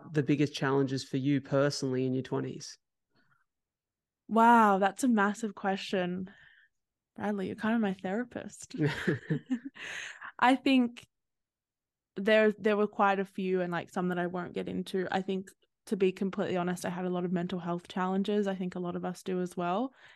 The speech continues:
Speaker 2: That was probably the main reason I pursued psychology, um, and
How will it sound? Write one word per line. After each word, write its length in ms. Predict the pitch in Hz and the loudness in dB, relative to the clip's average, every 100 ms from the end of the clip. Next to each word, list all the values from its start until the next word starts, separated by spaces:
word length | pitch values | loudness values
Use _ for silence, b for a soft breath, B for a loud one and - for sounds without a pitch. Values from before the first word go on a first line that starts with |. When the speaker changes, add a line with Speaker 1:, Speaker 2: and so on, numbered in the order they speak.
| B | B
Speaker 2:
That 160 | - - | -2 -2
was 120 | 226 | -2
probably 260 | - 247 240 | -4 -2 0
the 100 | 220 | 2
main 200 | 214 214 | 2 2
reason 260 | 214 214 | 2 2
I 140 | 202 202 _ | 0 -2 _
pursued 500 | - 214 - 233 269 | -6 -6 -2 0 -2
psychology, 800 | - 185 - - 110 190 107 214 - B B B B | -4 -6 -6 -8 -6 -6 -6 -6 -10 B B B B
um, 480 | 196 190 180 180 190 - _ - | 0 0 0 -4 -8 -12 _ 2
and 540 | 190 185 185 185 | 2 2 -2 -4